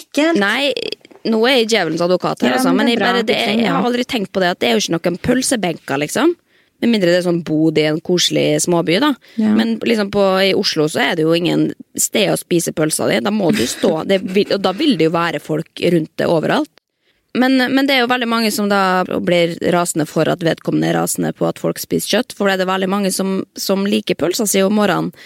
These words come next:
Speaker 2: Eh, og det er noen som sier at de blir misunnelige og får lyst til å gå og kjøpe seg pølse selv. Og det kan jo være godt med ei god Narvesen-pølse da, med bacon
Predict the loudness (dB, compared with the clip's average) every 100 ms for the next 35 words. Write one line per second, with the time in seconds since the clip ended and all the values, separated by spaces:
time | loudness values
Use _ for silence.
0 | -20 -20 _ -2 0 2 0 0 0 -2
1 | -2 -2 -2 -2 0 0 0 0 0 0
2 | 0 2 2 0 0 2 2 0 0 0
3 | 0 0 -2 -2 -2 0 0 0 -2 -4
4 | -14 -20 -20 -6 -2 -2 -2 -2 0 0
5 | 0 0 -4 -4 -2 -2 0 0 0 2
6 | 2 0 2 2 4 4 2 2 0 -2
7 | -2 -2 -2 0 2 2 2 2 0 0
8 | -2 -2